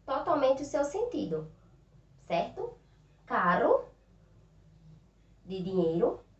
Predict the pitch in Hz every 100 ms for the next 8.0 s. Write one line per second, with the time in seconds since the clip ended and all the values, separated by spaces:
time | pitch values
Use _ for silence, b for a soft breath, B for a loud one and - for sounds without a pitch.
0 | _ - - - - - 269 226 226 330
1 | - - _ _ - 185 180 - - 160
2 | 156 143 139 - - _ - _ _ _
3 | - - 170 175 202 262 277 294 220 170
4 | - - - - - - 311 320 339 339
5 | 302 254 285 - - - - 254 247 247
6 | 226 220 226 240 269 262 240 - 220 220
7 | 202 190 214 320 320 202 208 339 226 156